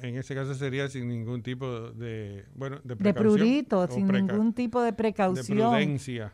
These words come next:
Speaker 2: Sin ningún tipo de prudencia.
Speaker 1: Sin ningún tipo de
Speaker 2: Eh,
Speaker 1: prudencia.
Speaker 2: imprudentes.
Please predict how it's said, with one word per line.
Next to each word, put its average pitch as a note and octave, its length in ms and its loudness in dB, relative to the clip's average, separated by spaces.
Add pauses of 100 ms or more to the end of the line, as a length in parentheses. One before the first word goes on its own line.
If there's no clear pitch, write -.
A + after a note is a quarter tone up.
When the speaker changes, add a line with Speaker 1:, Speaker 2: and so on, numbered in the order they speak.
Speaker 2:
Sin G3+ 240 2
ningún G3+ 340 4
tipo A#3+ 260 2
de A#3 120 2
prudencia. G#3 1040 4
Speaker 1:
Sin C3+ 100 -4
ningún A#2+ 100 -6
tipo A#2+ 100 -8
de A#2 80 -6
Speaker 2:
Eh, A2+ 40 -8
Speaker 1:
prudencia. A2 420 -2 (680)
Speaker 2:
imprudentes. G3+ 1040 6